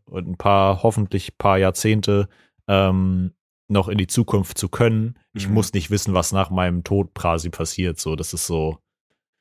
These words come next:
Speaker 1: nee, lieber irgendwie
Speaker 2: Ah.
Speaker 1: Vergangenheit und dann was für die Zukunft für sich selber
Speaker 2: Es
Speaker 1: mitnehmen.
Speaker 2: es kommt
Speaker 1: Bei mir.
Speaker 2: halt, es kommt halt drauf an, ob man, ähm, was bewirken kann, weißt du?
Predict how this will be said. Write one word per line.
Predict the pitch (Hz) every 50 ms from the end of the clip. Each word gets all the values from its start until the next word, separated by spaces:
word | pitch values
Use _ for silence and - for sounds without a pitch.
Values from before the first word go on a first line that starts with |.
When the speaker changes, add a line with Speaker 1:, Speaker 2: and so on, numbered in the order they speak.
| _ _
Speaker 1:
nee, | - 92 85 87 85 -
lieber | - 123 131 143 131 120 113
irgendwie | 117 120 117 113 107
Speaker 2:
Ah. |
Speaker 1:
Vergangenheit | - 110 110 95 113 117 120 113 107 101 104 104 104 98 -
und | 104 101 90 -
dann | 98 98 104 101 92
was | 101 98 - -
für | - - - 104
die | 92 92
Zukunft | - - - - - 95 85 -
für | - - - - 92
sich | 87 87 -
selber | - 90 85 85
Speaker 2:
Es | 85
Speaker 1:
mitnehmen. | 85 85 82 82 80 80 80 76 - _ _ _ _ -
Speaker 2:
es | - -
kommt | - - 80 165
Speaker 1:
Bei | 185 160 117
mir. | 82 - _ _ _ -
Speaker 2:
halt, | - -
es | - - -
kommt | - - 135 151
halt | 170 143 -
drauf | 117 104 - -
an, | 120 120 117
ob | 120 - -
man, | 117 110 107 107 110
ähm, | 110 101 101 98 98 98 98 95 92 - _ _ _ _ _ _ _ _ _ _ _ _ _ _ _ _ _ _ _ _ -
was | - 101 104 104 104 - -
bewirken | _ - 117 98 95 113 123 123 _ - 101
kann, | - - 92 90 87
weißt | 87 90 92 - -
du? | 123 120